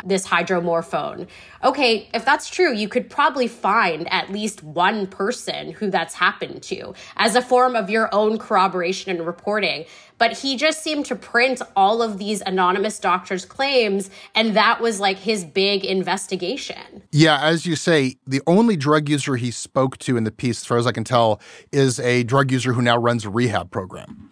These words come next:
Speaker 2: So there's no voice of people who are actually involved in the Safe Supply program. And yeah,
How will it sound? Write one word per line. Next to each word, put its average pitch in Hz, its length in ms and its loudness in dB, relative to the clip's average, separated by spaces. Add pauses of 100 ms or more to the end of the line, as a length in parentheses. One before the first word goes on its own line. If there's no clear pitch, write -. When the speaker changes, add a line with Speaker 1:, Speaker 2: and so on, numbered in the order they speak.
(300)
Speaker 2:
So 135 340 4
there's 156 240 2
no 160 240 4
voice 135 400 2
of 127 100 -10
people 123 220 -6
who 117 80 -2
are 117 80 2
actually 113 280 -2
involved 113 440 2
in 110 180 -6
the 104 60 -4
Safe 101 220 -6
Supply 107 300 -4
program. 104 640 -2 (520)
And 139 480 4 (240)
yeah, 151 460 2